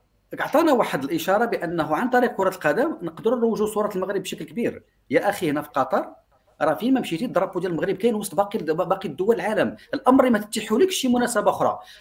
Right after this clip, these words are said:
تقدر دير مؤتمر اقتصادي أو سياسي عندك في البلاد ولا في دولة أخرى، راه فيه يومين ثلاث أيام،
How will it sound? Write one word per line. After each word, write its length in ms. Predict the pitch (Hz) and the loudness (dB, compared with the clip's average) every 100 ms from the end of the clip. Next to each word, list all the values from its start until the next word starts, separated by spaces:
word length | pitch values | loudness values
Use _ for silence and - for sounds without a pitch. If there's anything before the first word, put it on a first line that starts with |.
| - | -16
تقدر 240 | - 226 | -2 0
دير 240 | 175 220 | 4 2
مؤتمر 340 | 214 208 196 196 | 2 0 0 0
اقتصادي 480 | 190 185 208 233 180 | 0 -4 -2 -2 -2
أو 80 | |
سياسي 520 | 165 - 180 185 - 127 | -4 -4 -2 -2 0 -2
عندك 220 | 170 - | -2 -6
في 60 | |
البلاد 320 | 165 147 135 120 | -4 0 2 2
ولا 160 | 151 | -2
في 60 | 123 | 0
دولة 240 | 147 175 | 0 0
أخرى، 300 | - 233 339 - _ _ | 2 0 0 -6 _ _
راه 180 | 170 220 | 0 2
فيه 220 | - 202 | 2 -2
يومين 280 | 185 214 381 | 0 0 0
ثلاث 220 | 294 240 | 0 -4
أيام، 340 | 208 147 113 | 0 0 0